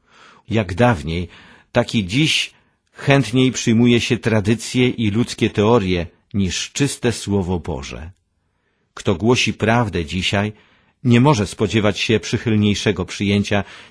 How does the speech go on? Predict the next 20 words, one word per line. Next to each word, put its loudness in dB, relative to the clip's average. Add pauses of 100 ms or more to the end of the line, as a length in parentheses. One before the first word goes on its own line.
niż 2
to, 4
jakiego 2
doświadczyli 0
wcześniej -2
reformatorzy. -2 (1000)
Wielki 2
bój 4
między 2
prawdą -2
a -2
błędem, 0 (640)
między 2
Chrystusem 2
a 2
szatanem 2 (400)
przed -2
końcem 0
historii 0
świata 0